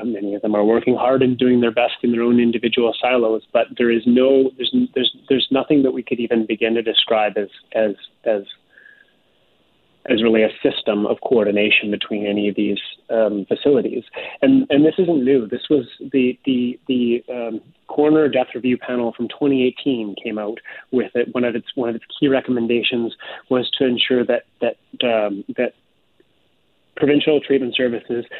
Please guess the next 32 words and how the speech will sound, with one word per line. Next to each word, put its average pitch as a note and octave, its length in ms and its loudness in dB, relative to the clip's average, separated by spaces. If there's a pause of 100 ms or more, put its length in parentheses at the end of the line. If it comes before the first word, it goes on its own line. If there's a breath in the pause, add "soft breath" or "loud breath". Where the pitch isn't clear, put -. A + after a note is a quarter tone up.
(120)
provide A#2+ 360 0
evidence-based C#3 720 2
quality B2+ 360 2
care D3+ 440 0 (240 loud breath)
and B2 140 0
that A2+ 100 -2
their A#2 140 -2
outcomes B2+ 340 -4
are A#2+ 60 0
monitored A#2 480 -2
and A2+ 100 -2
evaluated. G#2+ 640 -2 (280 loud breath)
And B2 180 2
neither C3 320 2
of A#2+ 60 -2
those B2 240 0
things A#2 200 -2
have A2+ 100 -10
come A#2 200 -4
to G#2 80 -4
pass. A2 340 -4 (380)
Um, G#2 360 -4 (320 loud breath)
it's - 220 -4
really, A#2+ 500 4 (160)
uh, A#2 360 0 (1500)
it's - 200 -6
a B2 60 2
pretty D3 360 2
strong C3 240 4
indictment A#2 420 2
of G#2+ 80 -2
the A2+ 80 -2